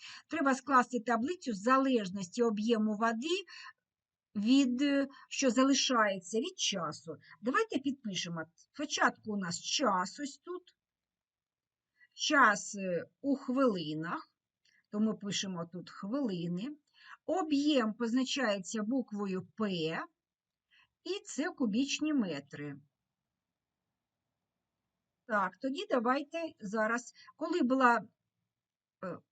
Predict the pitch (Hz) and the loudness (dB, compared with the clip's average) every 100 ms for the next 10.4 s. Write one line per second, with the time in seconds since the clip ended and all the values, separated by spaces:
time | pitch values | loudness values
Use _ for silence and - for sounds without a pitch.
0 | _ - 247 208 - 247 381 392 - 294 | _ -2 2 2 0 -2 0 0 0 -2
1 | - 294 277 208 180 175 - - - _ | -4 2 4 4 -2 -10 -18 -20 -20 _
2 | _ 220 254 - 320 381 403 381 381 _ | _ 2 2 0 -2 0 -4 -8 -8 _
3 | _ _ - - _ _ _ 196 208 302 | _ _ -16 -16 _ _ _ -2 4 4
4 | 330 349 - 240 233 269 311 220 196 254 | 2 -4 0 0 2 2 2 0 0 0
5 | - 247 247 202 175 180 170 202 214 240 | 2 0 0 -4 -4 -8 -8 -8 -2 0
6 | 233 202 - 226 214 226 254 277 339 381 | 2 0 0 0 0 2 2 2 2 0
7 | 381 370 - 226 220 214 190 233 277 311 | 0 -8 -2 0 0 -4 -2 -2 -2 -4
8 | 254 202 175 220 240 202 175 190 - 185 | -8 -10 -4 -4 -4 -4 -6 -6 -6 -8
9 | - 170 160 160 160 196 262 262 170 190 | -6 -4 -6 -6 -8 -6 -6 -8 -8 -6
10 | 180 170 - 170 | -6 -8 -10 -10